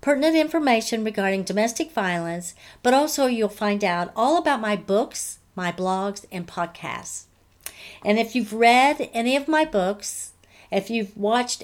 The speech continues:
any of my podcasts, and they have brought about positive change in you, they have en-, brought you encouragement, hope for healing,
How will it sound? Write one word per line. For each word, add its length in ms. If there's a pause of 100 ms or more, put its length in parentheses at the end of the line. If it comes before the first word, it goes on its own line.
any 200
of 80
my 160
podcasts, 840 (600)
and 460 (460)
they 220
have 280
brought 300
about 320
positive 440
change 380
in 100
you, 220
they 200
have 120
en-, 140
brought 380
you 60
encouragement, 840 (540)
hope 340
for 120
healing, 640